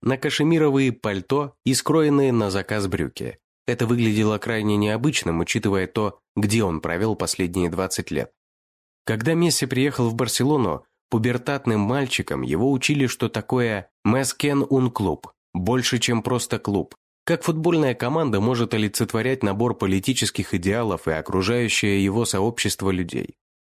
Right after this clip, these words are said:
Ему и не приходилось думать о каталонской идентичности, пока он не начал носить саньер на сердце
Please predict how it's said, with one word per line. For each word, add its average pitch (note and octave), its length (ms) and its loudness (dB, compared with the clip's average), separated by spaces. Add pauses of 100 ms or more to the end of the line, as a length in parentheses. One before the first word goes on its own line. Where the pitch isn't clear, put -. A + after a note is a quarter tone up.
(120)
Ему A2+ 320 4
и A2+ 60 2
не A2 140 2
приходилось A2+ 600 0
думать C3 360 2
о G2 60 0
каталонской G#2 720 -2
идентичности, G#2+ 960 -2 (240)
пока D#3 240 -2
он C#3 140 2
не A#2+ 120 4
начал C3 340 2
носить A#2+ 400 2
саньер B2 520 0
на D#2 160 0
сердце A#2 520 -2